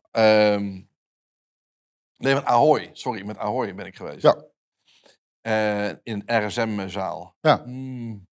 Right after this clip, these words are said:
Speaker 2: Nee? Had je
Speaker 1: Nee.
Speaker 2: niet het gevoel, eh,
Speaker 1: Nee,
Speaker 2: erbij?
Speaker 1: nee, voelde niet goed.
Speaker 2: Oké.
Speaker 1: Ehm, dus, eh, maar goed, eh, je kunt naar avas Circus Theater of,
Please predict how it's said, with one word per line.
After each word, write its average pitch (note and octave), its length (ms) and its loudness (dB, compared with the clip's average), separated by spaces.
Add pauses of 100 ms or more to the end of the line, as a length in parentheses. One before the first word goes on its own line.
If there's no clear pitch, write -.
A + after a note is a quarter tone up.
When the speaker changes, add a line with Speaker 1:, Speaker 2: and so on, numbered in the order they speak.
Speaker 2:
Nee? F3+ 300 2
Had A#2+ 320 -6
je A2 60 2
Speaker 1:
Nee. G#2 100 0
Speaker 2:
niet D3+ 120 -4
het E3 120 -6
gevoel, D#3+ 300 -4 (100)
eh, - 20 -
Speaker 1:
Nee, D3+ 80 2
Speaker 2:
erbij? D#3+ 320 0
Speaker 1:
nee, G#2+ 260 -2
voelde B2+ 240 -6
niet G#2 120 -6
goed. C3 280 -10 (200)
Speaker 2:
Oké. F2+ 340 -8 (300)
Speaker 1:
Ehm, G2+ 800 -4 (320)
dus, B2+ 460 -4 (140)
eh, B2 380 -4
maar B2 220 6
goed, A2+ 300 -6
eh, G#2+ 280 0
je G#2 60 -4
kunt G2 140 -4
naar G2+ 100 0
avas G2+ 340 0
Circus G2+ 320 -4
Theater G2 580 -4
of, - 260 -16